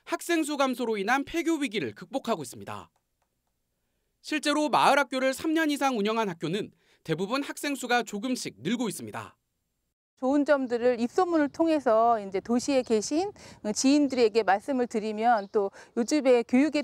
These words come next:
Speaker 2: 또 방향이 예전과는 다르게, 어, 어떻게 하면 행복하게 아이가 진로를, 어, 이제 열어갈 수 있을까 이런 부분을 고민하다 보니까 젊으신 분들이 많이 이제 귀촌하고 계셔서 점점 인구수가 늘고 있는 상황입니다.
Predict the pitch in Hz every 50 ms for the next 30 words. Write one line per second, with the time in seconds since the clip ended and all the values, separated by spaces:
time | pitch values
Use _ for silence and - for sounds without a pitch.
0 | - - 240 - - 220 208 208 226 240 240 240 226 226 233 240 226 208 202 196
1 | 226 262 277 269 269 254 240 233 220 - - 202 202 214 208 214 285 339 392 -
2 | - - - - - - 208 214 208 - - - - 240 - 370 370 - 339 330
3 | 320 320 359 359 349 349 339 330 392 381 415 403 - 349 294 254 233 180 190 208
4 | 226 - 240 233 - - 233 226 220 240 233 240 294 339 370 403 415 - _ -
5 | - - _ - 202 196 202 202 208 202 190 - - 220 196 196 190 190 202 220
6 | 262 277 277 277 269 - 240 202 - - 233 226 - - 269 277 240 226 240 240
7 | 226 233 214 233 240 220 - 240 220 247 254 254 233 233 233 220 - 208 202 190
8 | - - 247 247 - - 233 226 254 285 339 294 - 311 285 - 220 214 202 214
9 | 208 226 226 185 180 190 208 208 233 285 320 349 - - - - - - 196 196
10 | 180 - 196 190 185 180 - - - _ - - 247 233 - 320 311 294 311 320
11 | 311 - 277 254 240 226 208 214 196 - - 226 220 - 269 254 - - 311 339
12 | 349 330 - 226 208 208 202 - 220 220 226 220 202 208 220 240 254 - - 220
13 | 226 214 214 185 202 208 208 202 220 214 220 233 208 202 196 208 214 220 226 269
14 | 285 294 302 294 277 240 196 185 180 - 80 78 -